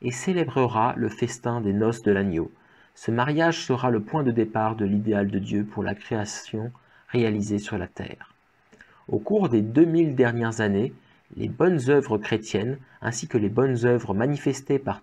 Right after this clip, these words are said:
toutes les confessions religieuses à travers le monde, avaient un seul but, préparer le monde entier à recevoir le second avènement du Messie.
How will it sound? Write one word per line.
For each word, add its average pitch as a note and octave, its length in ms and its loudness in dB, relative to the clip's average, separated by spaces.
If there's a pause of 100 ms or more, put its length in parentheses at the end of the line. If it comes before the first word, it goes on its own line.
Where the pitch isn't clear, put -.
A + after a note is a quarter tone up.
toutes A3 300 -4
les B2 200 0
confessions B2 540 -2
religieuses G#2+ 500 0
à F#2+ 60 -2
travers G2 320 -2
le F#2+ 100 0
monde, A#2+ 400 0 (260)
avaient B2 340 0
un D3 120 2
seul C3 240 2
but, G2+ 460 -4 (480)
préparer C#3+ 640 4
le A#2 160 2
monde C3+ 260 2
entier B2+ 440 0
à A2+ 120 2
recevoir A2 680 -2
le F#2 100 -2
second A#2 420 -2
avènement F#2+ 380 0
du F2 100 -4
Messie. - 420 -6